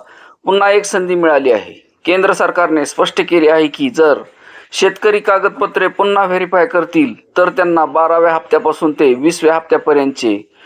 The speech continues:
एकूण रक्कम म्हणजे अठरा हजार रुपये एकाच वेळी बँक खात्यात जमा केले जाऊ शकतात.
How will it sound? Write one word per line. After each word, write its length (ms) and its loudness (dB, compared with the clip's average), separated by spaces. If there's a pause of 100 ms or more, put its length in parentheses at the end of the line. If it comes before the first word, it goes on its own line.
(380)
एकूण 420 2
रक्कम 320 -2
म्हणजे 440 0
अठरा 260 -2
हजार 240 0
रुपये 360 2
एकाच 420 -2
वेळी 180 2
बँक 260 -2
खात्यात 260 0
जमा 320 0
केले 420 0
जाऊ 160 4
शकतात. 400 -4